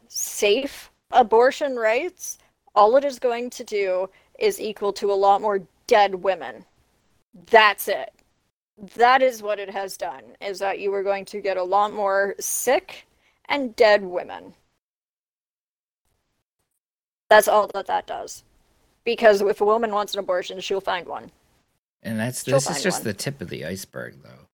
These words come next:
Speaker 2: It's more and more religious ideas.
Speaker 1: Whatever happened to the separation of church and state?
Speaker 2: It's,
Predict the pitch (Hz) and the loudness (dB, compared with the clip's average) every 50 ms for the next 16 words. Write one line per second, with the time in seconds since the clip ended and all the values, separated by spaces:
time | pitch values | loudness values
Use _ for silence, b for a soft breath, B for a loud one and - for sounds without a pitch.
0 | _ _ - 107 107 - - - - - - 92 101 98 101 104 110 110 113 127 | _ _ -14 -14 -12 -10 -10 -10 -12 -12 -10 -8 -6 -4 -2 -2 -2 -2 0 0
1 | 139 135 127 - - 120 113 104 101 98 98 98 98 98 95 92 90 85 82 80 | 0 0 -2 -2 -6 -6 -6 -4 -4 -2 -2 -2 -4 -4 -4 -4 -6 -6 -8 -10
2 | 82 - _ _ _ _ _ _ _ _ _ _ _ _ _ _ _ _ _ _ | -12 -14 _ _ _ _ _ _ _ _ _ _ _ _ _ _ _ _ _ _
3 | _ _ _ _ _ - - 101 95 92 95 98 113 127 120 117 110 110 120 120 | _ _ _ _ _ -8 -6 -4 -4 -4 -2 -2 -2 -2 -2 -2 -2 -2 -2 -2
4 | 113 - - - - - - - - - _ _ _ _ _ _ _ _ _ _ | -2 -2 -2 -2 -2 -2 -2 -4 -8 -12 _ _ _ _ _ _ _ _ _ _
5 | _ _ _ _ _ _ _ _ _ _ _ _ _ _ _ _ _ _ _ _ | _ _ _ _ _ _ _ _ _ _ _ _ _ _ _ _ _ _ _ _
6 | _ _ _ _ _ _ _ _ _ _ _ _ _ _ _ _ _ _ _ _ | _ _ _ _ _ _ _ _ _ _ _ _ _ _ _ _ _ _ _ _
7 | _ _ _ _ _ _ _ _ _ _ _ _ _ _ _ _ _ _ _ - | _ _ _ _ _ _ _ _ _ _ _ _ _ _ _ _ _ _ _ -4
8 | - 95 101 101 98 - 113 107 98 90 85 82 85 - - - - - - - | -2 -2 -2 -2 -2 -4 -4 -4 -4 -6 -6 -8 -10 -10 -10 -8 -10 -10 -12 -14
9 | - - _ _ _ _ _ - - _ - - - 622 640 539 - 240 226 214 | -20 -20 _ _ _ _ _ -20 -18 _ 6 8 8 10 8 8 4 2 2 0
10 | - - 262 202 208 220 220 - 240 226 - 220 208 220 - - 247 226 - - | 0 0 -4 -6 -8 -8 -6 -4 -4 -4 -2 -2 -2 -2 -4 -6 -8 -10 -8 -8
11 | 233 202 208 - 240 240 - - - 311 277 - - - _ _ _ _ _ _ | -8 -8 -8 -8 -12 -12 -6 -2 0 0 0 -2 -4 -12 _ _ _ _ _ _
12 | _ _ _ _ - - 98 - - - - - - - - | _ _ _ _ -12 -12 -12 -12 -12 -12 -12 -10 -10 -12 -14